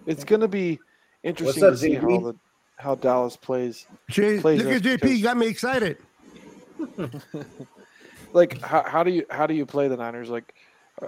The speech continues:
Speaker 1: you just, does, do the Cowboys try to stack the box and stop the run? Because if they do that, Purdy's gonna make a pay for it. And he's shown that he can do that. What are they, are they gonna blit-, try to blitz Purdy a lot? 'Cause obviously he showed he can do that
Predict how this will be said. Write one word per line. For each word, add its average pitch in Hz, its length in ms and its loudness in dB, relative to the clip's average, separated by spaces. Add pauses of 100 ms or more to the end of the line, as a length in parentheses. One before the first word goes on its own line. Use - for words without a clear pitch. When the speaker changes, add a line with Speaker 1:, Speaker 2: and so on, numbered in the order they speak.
(140)
Speaker 1:
you 160 140 -6
just, 135 400 -8
does, 143 160 -6
do 139 200 -6
the 127 80 -6
Cowboys 135 380 -2
try 139 160 -4
to 123 80 -4
stack 127 260 -4
the 131 80 -6
box 123 340 -2
and - 120 -20
stop 123 220 -4
the 127 100 -6
run? 123 320 -8
Because 117 300 -12
if 117 100 -14
they 117 100 -10
do 113 180 -12
that, 110 200 -6
Purdy's 120 320 -10
gonna 120 260 -14 (520)
make 123 180 -12
a 120 60 -10
pay 120 240 -6
for 113 260 -4
it. - 80 -8 (840)
And 127 80 -8
he's 135 120 -6
shown 139 240 -2
that 127 60 -4
he 131 60 -4
can 120 160 -12
do 127 100 0
that. 120 220 0
What 127 100 0
are 127 40 -8
they, 127 80 -2
are 123 120 2
they 123 100 -4
gonna 123 180 -8
blit-, 131 240 -4 (140)
try 135 160 0
to 123 60 0
blitz 127 240 -4
Purdy 131 280 -2
a 123 80 2
lot? 127 220 2
'Cause 117 160 -12
obviously 117 380 -4
he 117 140 -12
showed 117 200 -6
he 117 60 -8
can 110 160 -12
do 113 120 -8
that 113 140 0